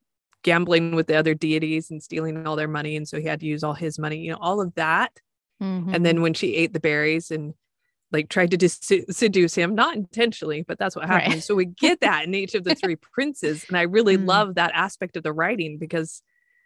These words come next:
Speaker 1: it's really thoughtful and it's a great way to pull them together as a couple, because now she's getting to know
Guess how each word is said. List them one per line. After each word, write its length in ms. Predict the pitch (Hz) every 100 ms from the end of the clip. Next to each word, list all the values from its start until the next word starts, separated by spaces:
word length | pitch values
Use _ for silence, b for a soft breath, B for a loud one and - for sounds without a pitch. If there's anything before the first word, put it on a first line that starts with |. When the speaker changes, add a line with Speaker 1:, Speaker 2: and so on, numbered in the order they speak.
| -
Speaker 1:
it's 180 | 196 - 196
really 280 | 226 240
thoughtful 500 | 208 208 196 - 269
and 80 | 254
it's 120 | 170 170
a 20 |
great 220 | 185 170
way 120 | 185
to 100 | 170 170
pull 140 | - 202
them 140 | 185
together 300 | 165 175 165
as 100 | 156
a 40 | 160
couple, 280 | - 233 170
because 320 | 160 170 165
now 160 | 180
she's 240 | 202 233 185
getting 240 | 185 180
to 120 | 175 175
know 280 | 165 165